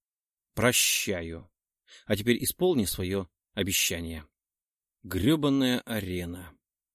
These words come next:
Гори ты и твои создатели в аду вечно», мысленно прокричал я и резко вонзил клинок в грудь фантома. Декс крякнул, пошатнулся,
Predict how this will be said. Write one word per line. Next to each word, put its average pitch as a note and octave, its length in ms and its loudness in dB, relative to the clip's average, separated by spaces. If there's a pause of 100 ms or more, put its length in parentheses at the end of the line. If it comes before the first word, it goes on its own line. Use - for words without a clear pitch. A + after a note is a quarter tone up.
(140)
Гори G#2 380 0
ты - 360 0
и A#2 120 -4
твои G#2+ 340 -2
создатели G#2 680 -4
в F#2 120 -8
аду G2 220 -6
вечно», F2+ 800 -8 (800)
мысленно F3 580 0 (180)
прокричал G2 680 -4
я A2 280 -4 (440)
и F3+ 80 4
резко G3 400 2
вонзил C#3+ 480 2
клинок B2 580 0
в G#2 180 -6
грудь G2 380 -4 (240)
фантома. F2+ 640 -4 (1200)
Декс G2+ 480 -2 (240)
крякнул, C3+ 520 -2 (400)
пошатнулся, A2 760 -4